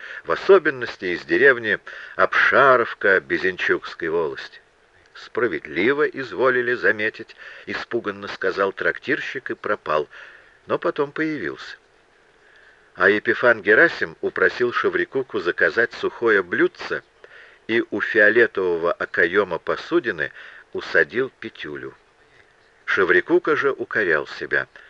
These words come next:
ведь мог, было время, вызнать у Дуняши, чей этот Петюля приватный, и отчего у него в приятелях громила Епифан Герасим. "Был продольный", —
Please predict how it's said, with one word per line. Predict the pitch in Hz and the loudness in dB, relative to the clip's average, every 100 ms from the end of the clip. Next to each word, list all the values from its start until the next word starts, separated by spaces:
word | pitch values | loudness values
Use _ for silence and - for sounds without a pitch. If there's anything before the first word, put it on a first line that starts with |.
| - _ | -20 _
ведь | 76 87 - | -6 -6 -6
мог, | 80 107 131 - - - _ _ _ _ _ _ | -4 -2 -2 -4 -14 -16 _ _ _ _ _ _
было | 71 85 69 | -4 -2 -2
время, | 65 78 85 73 - _ - - - - | -4 -2 -2 -2 -6 _ -20 -20 -20 -20
вызнать | - - 139 113 113 110 - - - - | -8 0 0 0 -2 -2 -4 -14 -16 -10
у | 113 | -8
Дуняши, | 101 110 107 101 82 - 76 64 - _ _ _ _ _ _ _ _ _ _ | -4 -2 2 4 4 0 -2 -4 -6 _ _ _ _ _ _ _ _ _ _
чей | - - 127 160 151 143 | -6 0 4 6 4 0
этот | 131 131 - 123 - | 2 2 2 -4 -6
Петюля | 110 - - 135 87 | -10 -8 -6 -2 -2
приватный, | - - 76 69 65 _ - - _ - _ _ _ _ _ _ | -2 -4 -6 -6 -8 _ -20 -20 _ -20 _ _ _ _ _ _
и | 90 | 2
отчего | 90 - - 95 101 151 139 | 2 2 -2 0 4 4 4
у | 107 | 0
него | 98 95 127 | -4 0 -2
в | - | -2
приятелях | 98 82 117 127 - 95 78 | -4 2 2 2 0 -2 -2
громила | 82 78 82 127 113 | 2 2 2 -4 -8
Епифан | 92 85 85 - 110 104 | -6 -6 -8 -4 -4 -4
Герасим. | 82 87 101 - - - _ - - - - - _ _ - - _ _ - - | -2 0 0 -2 -10 -18 _ -20 -20 -20 -20 -20 _ _ -20 -20 _ _ -20 -8
"Был | 69 101 104 | 2 2 2
продольный", — | - 87 80 90 160 127 71 73 71 | 0 0 2 2 2 0 -4 -6 -6